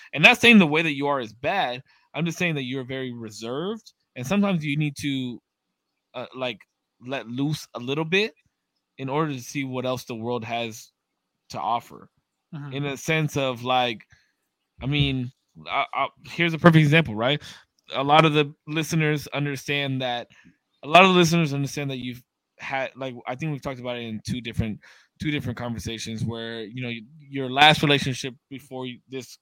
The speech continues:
Speaker 1: current girlfriend was horrible, horrible.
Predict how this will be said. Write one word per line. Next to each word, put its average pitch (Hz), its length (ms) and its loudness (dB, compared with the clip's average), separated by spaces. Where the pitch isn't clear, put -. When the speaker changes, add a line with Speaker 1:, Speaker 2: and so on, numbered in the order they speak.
Speaker 1:
current 139 320 -4
girlfriend 120 400 -4
was 110 300 -10
horrible, 117 440 -8
horrible. 185 320 8